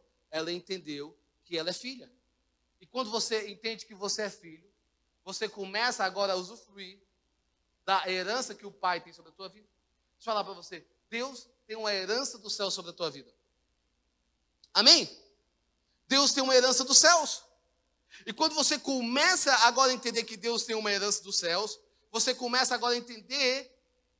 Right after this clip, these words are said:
na verdade, você começa a usufruir dessa herança.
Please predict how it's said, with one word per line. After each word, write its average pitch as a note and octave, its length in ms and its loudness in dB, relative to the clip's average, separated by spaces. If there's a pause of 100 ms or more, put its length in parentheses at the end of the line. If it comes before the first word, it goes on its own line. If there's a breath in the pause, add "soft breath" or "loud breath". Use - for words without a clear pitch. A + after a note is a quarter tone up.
(140)
na G3 80 2
verdade, G3+ 280 0
você G#3+ 160 -6
começa A#3 260 -2
a A#3+ 40 -6
usufruir A#3 640 -10 (400)
dessa A#3 260 0
herança. C#4 560 2